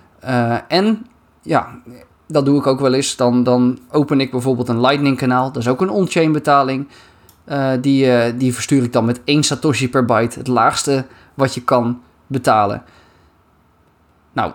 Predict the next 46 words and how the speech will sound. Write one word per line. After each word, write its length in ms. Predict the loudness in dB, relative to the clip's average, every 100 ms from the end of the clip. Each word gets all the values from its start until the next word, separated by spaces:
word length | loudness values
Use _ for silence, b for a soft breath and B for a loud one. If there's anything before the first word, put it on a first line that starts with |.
| -6
heel 240 | 0 0
veel 160 | 2 0
wallets 320 | 2 0 -2
die 100 | -4
staan 260 | 0 2 2
je 100 | 2
ook 220 | 0 0
nog 220 | -2 -2
toe. 260 | 0 0 0 b b b b -8
Als 140 | -6
je 60 | -2
dat 120 | 0
een 80 | 2
beetje 220 | 0 -2
eng 220 | -2 0
vindt 220 | 0 0
om 120 | 0
er 80 | 2
maar 160 | 0 0
één 160 | -2
te 100 | -2
betalen, 520 | -4 0 2 2 0 -2
dan 140 | -4
staan 420 | -2 0 2 0
heel 220 | 0 0
veel 200 | 2 0
wallets 300 | 2 0 0
staan 220 | 0 0 2
je 60 |
nog 160 | 0 -2
toe 260 | 0 0 -2 B -6
om 200 | 0 2
later 320 | 4 2 0
de 80 | -2
fees 380 | 0 0 -2
aan 200 | -2 0
te 100 | 0
passen. 460 | -2 -2 -2 -2 -2
Dat 120 | -2
heet 220 | -2 -2 0
R 160 | 0
B 280 | 2 2 0
F, 120 | -2
Replace 420 | -4 -4 0 0 0
by 160 | -2
Fee. 380 | -2 -2 -2 -2